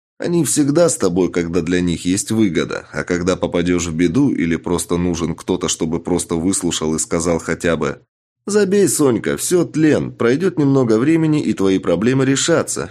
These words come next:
или когда поутихнут эмоции, ты посмотришь на это с другой стороны и увидишь свет в конце туннеля безысходности,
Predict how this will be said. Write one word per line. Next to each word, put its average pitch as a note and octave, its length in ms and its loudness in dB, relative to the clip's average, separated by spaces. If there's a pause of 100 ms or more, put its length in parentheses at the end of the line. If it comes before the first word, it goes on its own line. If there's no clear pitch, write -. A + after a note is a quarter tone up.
или F3 200 0
когда B2 340 2
поутихнут G2 680 -2
эмоции, G#2+ 460 0
ты - 180 -6
посмотришь C#3+ 640 0
на G2+ 80 0
это F2+ 240 0
с F2 60 -6
другой F2+ 360 0
стороны F#2 500 0
и - 180 -4
увидишь C#3 500 2
свет F2 300 0
в - 60 -18
конце F2 340 -2
туннеля D#2+ 400 0
безысходности, E2+ 1040 -2